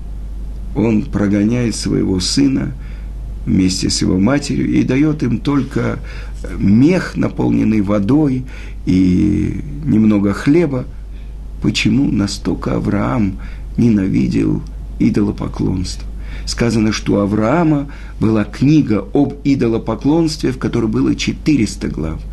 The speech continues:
У нас есть всего несколько глав в Вавилонском Талмуде в трактате Авода Зара.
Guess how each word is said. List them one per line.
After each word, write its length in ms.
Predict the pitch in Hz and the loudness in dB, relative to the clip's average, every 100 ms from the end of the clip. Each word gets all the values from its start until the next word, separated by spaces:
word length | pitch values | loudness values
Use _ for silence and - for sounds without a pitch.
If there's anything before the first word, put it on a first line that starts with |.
| - - - - - - | -10 -10 -10 -10 -10 -8
У 160 | - 101 | -2 2
нас 440 | 107 131 135 - | 2 2 0 0
есть 260 | - 107 - | 0 0 0
всего 280 | - 110 135 | 0 0 2
несколько 540 | 123 117 - - - | 2 0 -4 -4 -2
глав 320 | 113 101 117 | 0 0 0
в 20 | |
Вавилонском 640 | 104 98 101 107 104 - 104 | 0 2 4 2 0 0 -2
Талмуде 460 | 95 95 104 127 | 0 2 2 2
в 80 | 110 | 0
трактате 540 | - 98 - 104 - - | -2 -2 -2 -2 -2 -4
Авода 460 | 90 90 90 92 | -4 -2 0 0
Зара. 340 | 90 90 69 | 0 -2 -2